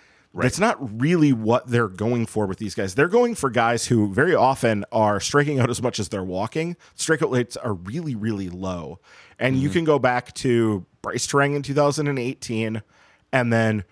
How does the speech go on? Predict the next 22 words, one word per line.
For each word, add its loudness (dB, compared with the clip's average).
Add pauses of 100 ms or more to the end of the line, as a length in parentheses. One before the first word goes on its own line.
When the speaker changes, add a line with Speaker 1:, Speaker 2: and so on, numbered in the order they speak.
(160)
Speaker 2:
really 4
when 2
you 0
start -2
looking -2
at 0
everybody 0
taken 0
in -4
the -4
top -2
one -2
hundred -4 (220)
since, -4 (600)
these -2
guys 2
are, 2 (100)
are 2
pretty -4
low 2
strikeout -4
guys. -4